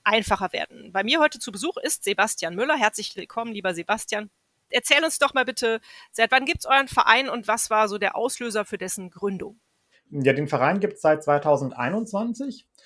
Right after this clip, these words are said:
Speaker 2: Da gab's aber vorher schon eine Gruppe von engagierten Menschen, die sich darum gekümmert hat oder sich mit dem Thema beschäftigt hat hier in Freiburg.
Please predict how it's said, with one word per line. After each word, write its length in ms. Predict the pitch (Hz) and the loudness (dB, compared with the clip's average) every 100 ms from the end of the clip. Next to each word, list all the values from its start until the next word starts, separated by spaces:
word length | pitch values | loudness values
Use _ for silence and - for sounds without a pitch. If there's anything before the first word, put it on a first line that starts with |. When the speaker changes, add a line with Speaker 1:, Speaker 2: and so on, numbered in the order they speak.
| _ | _
Speaker 2:
Da 100 | - | 2
gab's 240 | 147 160 160 | 6 6 6
aber 160 | 151 | 2
vorher 340 | 147 151 160 180 | 2 2 2 2
schon 380 | 180 156 156 - | 0 -2 -2 -4
eine 240 | 131 135 | -2 0
Gruppe 260 | - 160 170 | 0 0 0
von 640 | - 139 135 131 131 139 - | 2 2 2 -2 -4 -10 -4
engagierten 600 | 139 127 135 156 - 127 | 2 4 4 0 0 0
Menschen, 440 | 123 170 185 170 | 0 -2 -4 -4
die 140 | 139 | -2
sich 240 | 139 147 143 | -2 -4 0
darum 640 | 117 113 127 127 131 - | 2 2 0 -2 -6 -12
gekümmert 460 | 117 - 175 196 190 | -14 -6 -2 0 2
hat 240 | 160 151 | 0 0
oder 260 | - 107 101 | 2 2 2
sich 240 | 107 - | -2 -10
mit 80 | 104 | -10
dem 140 | 101 - | -10 -6
Thema 260 | 143 180 | -2 -2
beschäftigt 480 | 170 151 156 - 143 | -2 -2 -4 -4 -2
hat 160 | 151 147 | -2 0
hier 140 | 147 | -4
in 80 | 143 | -2
Freiburg. 560 | 127 123 135 156 156 | 2 2 4 0 -2